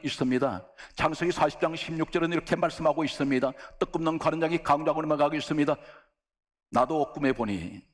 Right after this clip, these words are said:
흰떡 세 광주리가 내 머리 위에 있고 각종 구운 식물이 맨 윗광주리에, 흰떡 세 광주리 위에 각종 구운 식물이 있는데 새가 와서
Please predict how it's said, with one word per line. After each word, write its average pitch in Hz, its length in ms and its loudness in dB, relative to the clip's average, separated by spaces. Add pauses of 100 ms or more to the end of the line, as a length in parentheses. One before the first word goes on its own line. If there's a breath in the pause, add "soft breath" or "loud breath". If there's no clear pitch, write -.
(680)
흰떡 170 540 -4
세 147 200 -2
광주리가 139 420 0
내 127 180 2
머리 131 460 0
위에 139 360 0
있고 95 720 -6 (880)
각종 160 640 -2
구운 156 360 0
식물이 143 560 -2 (200)
맨 147 440 0
윗광주리에, 147 1120 0 (400 soft breath)
흰떡 160 440 0
세 165 180 0
광주리 156 480 2
위에 135 500 0 (680)
각종 156 500 -2
구운 151 300 0
식물이 151 560 0
있는데 139 880 2
새가 160 560 4 (120)
와서 127 600 0